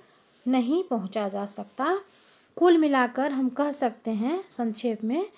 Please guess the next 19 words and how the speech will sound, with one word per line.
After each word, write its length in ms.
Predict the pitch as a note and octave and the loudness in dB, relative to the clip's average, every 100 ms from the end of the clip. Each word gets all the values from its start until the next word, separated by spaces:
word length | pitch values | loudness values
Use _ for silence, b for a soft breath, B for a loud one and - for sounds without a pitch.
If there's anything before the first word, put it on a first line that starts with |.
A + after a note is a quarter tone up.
| b b b b _ - | b b b b _ -4
कि 300 | D4 D#4+ - | -2 -2 -6
सहृदयों 880 | - D#4+ F4+ F#4+ D#4+ C#4 D#4+ D#4 D4+ | -4 6 8 10 6 2 0 0 -4
के 360 | - D4 E4+ | -4 -2 0
हृदयों 680 | F4+ - B3 A#3+ C4+ D#4+ D4+ | -2 -4 -2 0 0 0 -2
की 400 | - C4+ E4+ D#4 - - | -4 -2 -2 -2 -6 -4
आह्लादक 680 | B3 A#3 B3 B3 A#3 D#4 D4+ | -2 2 2 2 2 0 0
रुचि 380 | B3 A#3 B3 A#3 | -6 -4 -4 -2
रचना 600 | A3 G#3 G#3+ A#3 E4+ G#4+ b b b _ - | -2 -4 -4 -2 -2 -4 b b b _ 0
काव्य 360 | B3+ A3 F#3 G3 | 2 2 -2 -8
है। 360 | E3+ F#3+ - _ _ - - _ _ _ | -8 -12 -16 _ _ -20 -20 _ _ _
सहृदयों 720 | - D#4 E4+ D4 B3+ C4+ C4+ C4 | -2 4 6 4 2 2 0 0
के 220 | C4+ D#4 | 2 2
हृदयों 640 | F4+ - B3 A#3 C4+ C#4+ | 2 0 0 2 2 0
की 220 | C4+ F4 | 0 0
आह्लादक 680 | D4 B3+ A#3 A#3 A#3 A3 E4+ - | 0 -2 2 2 2 2 0 -2
रुचिर 580 | A3+ A3+ - C#4+ C#4+ A#3 | -2 -2 -2 0 0 -2
रचना 420 | A3 A3 A#3+ F#4+ B B B _ | -4 -4 -2 -4 B B B _
काव्य 400 | C4 B3+ G#3 A3+ | 6 6 6 0
है। 320 | G#3 C#4+ G4 | 2 0 -2